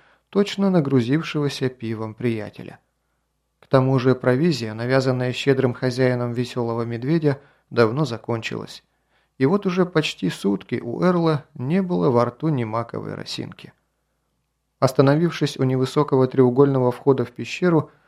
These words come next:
рыцарь перевел дух и отпустил повод. Конь устало тряхнул гривой и уныло зацокал стертыми копытами по каменным плитам, тщетно пытаясь отыскать в извилистых трещинах хотя бы былинку.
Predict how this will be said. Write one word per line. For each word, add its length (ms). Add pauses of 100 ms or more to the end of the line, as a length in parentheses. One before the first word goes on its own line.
(260)
рыцарь 480
перевел 500
дух 400
и 80
отпустил 640
повод. 500 (840)
Конь 180
устало 420
тряхнул 460
гривой 540 (120)
и 120
уныло 460
зацокал 640
стертыми 560
копытами 760
по 120
каменным 560
плитам, 460 (600)
тщетно 460
пытаясь 480
отыскать 600
в 140
извилистых 640
трещинах 680 (100)
хотя 460
бы 160
былинку. 640